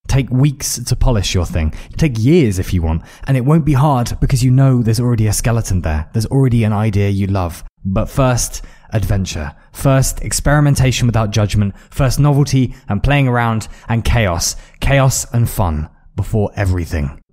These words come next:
If you know there's something to an idea and it's not working, it's because you're trying to polish the table before you've put the legs on. It's because you're obsessing about the minutiae.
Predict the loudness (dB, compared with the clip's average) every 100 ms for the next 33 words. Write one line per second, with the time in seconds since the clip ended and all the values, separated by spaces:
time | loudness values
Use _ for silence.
0 | -4 -2 2 4 6 4 4 4 2 2
1 | 0 2 2 2 2 2 2 0 0 -2
2 | -4 0 0 0 0 0 -2 -2 -8 -8
3 | -4 -2 0 0 2 2 0 2 0 0
4 | -2 0 2 2 2 0 -2 0 0 0
5 | 0 0 -2 -2 -4 -4 -4 -8 -8 -4
6 | -2 0 2 2 2 2 0 2 0 -2
7 | -6 -2 0 2 2 2 0 -2 -4 -4
8 | -6